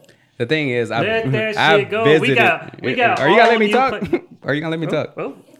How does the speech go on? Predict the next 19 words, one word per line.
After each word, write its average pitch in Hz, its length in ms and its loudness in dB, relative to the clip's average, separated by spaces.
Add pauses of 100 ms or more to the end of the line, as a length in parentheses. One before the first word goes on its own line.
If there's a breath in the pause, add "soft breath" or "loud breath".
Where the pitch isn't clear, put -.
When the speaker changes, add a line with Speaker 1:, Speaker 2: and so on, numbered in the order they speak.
(120)
Speaker 2:
they - 60 -20 (120 loud breath)
Speaker 1:
So 160 180 -2
Speaker 2:
get 165 140 2
so 180 80 -2
Speaker 1:
I've, 190 60 -8
Speaker 2:
sensitive. - 440 -14
Speaker 1:
so 107 420 -2
it's 143 160 -2
not 185 140 -2
about 110 200 -2
being 101 180 -4
sensitive. 104 380 -4
It's 101 100 -2
about 107 200 0
being 98 220 -2
real. 95 360 -4
Speaker 2:
<laughs> - 400 -16
Speaker 1:
So 127 320 0
I've 123 200 -2